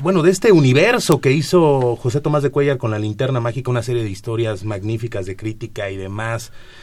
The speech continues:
de este turbulento siglo diecinueve mexicano. Eh, eh, en este libro que se llama Los Mariditos, el título oficial, Los Mariditos, relato de actualidad y de muchos alcances. Estamos hablando de un México de mil ochocientos noventa,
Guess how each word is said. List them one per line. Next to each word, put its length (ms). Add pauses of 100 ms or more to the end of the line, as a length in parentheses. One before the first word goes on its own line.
(240)
de 120
este 600
turbulento 540
siglo 220
diecinueve 340
mexicano. 580 (680)
Eh, 420 (140)
eh, 400
en 100
este 220
libro 200
que 100
se 40
llama 300
Los 280
Mariditos, 840 (460)
el 100
título 300
oficial, 260
Los 120
Mariditos, 540
relato 460
de 220
actualidad 580
y 140
de 80
muchos 320
alcances. 500
Estamos 300
hablando 280
de 60
un 60
México 260
de 80
mil 180
ochocientos 520
noventa, 580